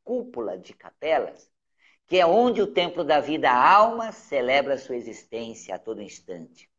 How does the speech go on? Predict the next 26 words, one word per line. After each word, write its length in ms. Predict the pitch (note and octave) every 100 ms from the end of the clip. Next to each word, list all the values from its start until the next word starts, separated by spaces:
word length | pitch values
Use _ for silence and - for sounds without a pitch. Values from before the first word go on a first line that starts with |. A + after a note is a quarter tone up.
| -
Olha 200 | A2+ A2
só 180 | G2 F#2+
que 100 | F#2
bonito. 360 | F2 D#2 C#2+ _ _ - - -
E 100 | G#3+
aí 160 | G#3+
o 60 | B3
corpo 240 | A#3 G3
físico 340 | - D3+ B2 -
falece, 640 | - G2+ A2+ E3 A2+ - _ _ -
o 100 | A3+
duplo 300 | G3 G3 E3+
etérico, 1160 | C#3 C#3 D3+ C3+ A2 G#2 F2+ E2+ E2 D#2+ C2+ D2+
né, 200 | F#2+ A2
que 120 | -
é 40 |
um 340 | F#2+ F#2+ F2+ F2+
corpo 280 | - A2+ F#2
mais 200 | G2 G2+
próximo 460 | - A#2+ B2 - G2
ao 100 | F#2
físico, 640 | - E3+ E3 A2 - - _ _ _ _
ele 220 | D3+ D#3 D#3
também 360 | D3 B2+ D3+
se 220 | D3 C3+
desintegra, 640 | A#2+ G#2 B2 B2+ D#3+ G3 A3